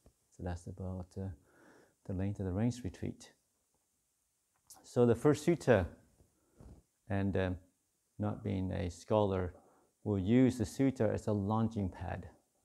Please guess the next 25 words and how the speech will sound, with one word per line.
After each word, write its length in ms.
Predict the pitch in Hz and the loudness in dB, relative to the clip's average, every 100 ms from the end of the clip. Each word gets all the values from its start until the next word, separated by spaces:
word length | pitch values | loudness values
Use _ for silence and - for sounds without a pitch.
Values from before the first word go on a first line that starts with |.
| _ _ _ - | _ _ _ -8
And 80 | 95 | -4
then, 300 | 95 90 90 | -4 -4 -4
uh, 240 | 92 92 - _ - | -4 -6 -10 _ -14
we'll 100 | 98 | -10
pick 200 | - 110 - - - | -8 -8 -10 -10 -4
bits 220 | 110 - | -4 -2
and 100 | 95 | -4
pieces, 300 | 107 - - _ _ _ _ _ - | -4 -6 -14 _ _ _ _ _ -10
bits 220 | 101 - | -10 -8
and 100 | 101 | -12
pieces, 460 | - 123 123 139 123 | -2 0 2 0 -2
the 100 | 98 | 0
highlights 600 | 101 120 131 - - - _ - - _ _ _ | 4 6 6 4 -4 -20 _ -20 -20 _ _ _
that 80 | 117 | -8
I 20 | |
like 160 | 101 98 | -6 -4
to 80 | 104 | -4
remind 340 | 95 104 101 | 0 0 -2
people, 500 | 107 107 110 107 101 _ _ _ _ _ _ _ - | -6 -4 -2 -4 -6 _ _ _ _ _ _ _ -10
and, 280 | 104 104 98 | -6 -4 -2
uh, 160 | 104 101 | 0 0
we'll 140 | 104 | 0
go 160 | 113 110 | 0 0
from 220 | 107 101 | -2 -2
there. 320 | 107 101 | 0 -2